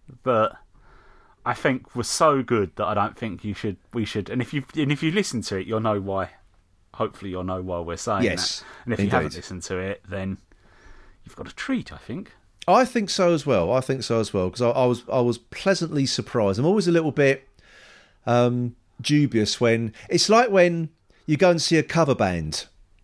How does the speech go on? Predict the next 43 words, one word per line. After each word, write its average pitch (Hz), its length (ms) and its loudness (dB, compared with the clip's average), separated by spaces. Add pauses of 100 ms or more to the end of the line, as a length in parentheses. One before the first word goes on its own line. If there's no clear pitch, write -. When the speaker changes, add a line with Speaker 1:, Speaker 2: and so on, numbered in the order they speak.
(560)
Speaker 1:
Yeah. 123 200 2
Speaker 2:
And 135 80 2
they, 135 120 2
and, 143 180 0
and, 156 240 2
and 151 120 2
you 151 80 6
watch 170 280 2
the, 147 180 4
you 143 80 -2
watch 156 180 0
even 175 180 2
of 151 120 2
them 151 180 2
playing 135 500 0 (380)
your, 131 380 6
your 139 280 6
band's 123 420 2
favourite 127 400 2
songs, 95 460 2
and 120 100 2
they - 40 0
say, 123 120 0
"And 127 100 0
now, 170 300 4
and 139 100 -4
now 156 140 4
one 151 140 4
of 139 80 2
our 147 80 6
own 156 160 4
compositions," 98 720 -2
and 120 140 0
you 120 80 4
go, 127 140 2
Speaker 1:
<laughs> 85 60 -2
Yeah. 92 220 -2
Speaker 2:
"Oh 98 600 4
God," 107 240 2
you 120 60 4
know, 110 80 2
you 123 200 0
get, - 240 -4